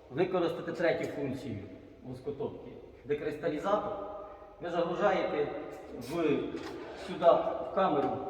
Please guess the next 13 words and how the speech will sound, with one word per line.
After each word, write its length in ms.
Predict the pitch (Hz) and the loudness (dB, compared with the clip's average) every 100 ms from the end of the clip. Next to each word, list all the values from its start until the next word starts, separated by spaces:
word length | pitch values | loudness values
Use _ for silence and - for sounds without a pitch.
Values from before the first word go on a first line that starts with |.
| - - - | -6 -10 -10
наприклад, 460 | 139 165 165 156 135 - - - | -6 0 2 4 2 2 -6 -6
чотири 360 | 175 196 165 | 2 6 6
відра 300 | 139 135 139 | 6 6 6
меду, 340 | 143 214 214 208 - - - - | 8 6 4 0 -6 -10 -10 2
виставляєте 600 | 151 156 170 180 160 156 | 4 4 4 6 6 4
температуру 680 | 151 131 143 143 147 127 123 | -2 -2 0 0 0 0 0
сорок 300 | 147 123 143 | 0 2 4
градусів, 460 | 180 185 180 196 180 - - - - | 4 4 0 -4 -8 -12 -16 -16 -8
закриваєте 580 | 127 151 170 170 165 196 | -6 0 4 6 6 2
камеру, 440 | 202 262 247 220 233 - - - - - 135 | 0 0 2 0 -2 -4 -8 -10 -14 -8 -4
е, 220 | 127 123 123 | -2 -2 2
вам 180 | 214 | 4
достатньо 440 | 196 185 214 214 | 4 4 4 4